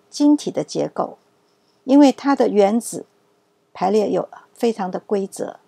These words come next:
因为每一个硒原子，它的最外圈层呢，有四个价电子。四个价电子在最外圈层，可是最外圈层的电子数以八个为最安定。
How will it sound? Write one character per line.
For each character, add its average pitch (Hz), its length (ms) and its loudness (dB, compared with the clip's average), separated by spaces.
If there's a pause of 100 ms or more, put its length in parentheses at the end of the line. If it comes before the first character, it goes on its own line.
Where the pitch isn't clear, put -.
(1200)
因 285 180 4
为 262 300 4
每 190 260 0
一 254 60 0
个 277 120 2
硒 254 220 -2
原 202 180 2
子， - 280 -10 (420)
它 254 160 0
的 220 160 0
最 262 240 0
外 226 160 2
圈 226 240 -6
层 196 160 -6
呢， 180 220 -8
有 165 100 -8
四 - 260 -6
个 208 120 -4
价 - 240 -4
电 185 240 -6
子。 - 180 -18 (1600)
四 - 280 -2
个 285 100 4
价 269 240 4
电 240 240 2
子 - 260 -8
在 233 160 -2
最 233 200 0
外 208 120 0
圈 196 240 -8
层， - 220 -14 (640)
可 247 100 -4
是 277 240 0 (100)
最 330 200 -2
外 285 160 4
圈 262 240 0
层 214 180 -6
的 240 100 0
电 226 240 -2
子 165 140 -6
数 185 320 -4 (220)
以 202 100 -4
八 240 300 -2
个 208 180 -4
为 175 100 -2
最 190 260 -6
安 185 260 -10
定。 185 160 -10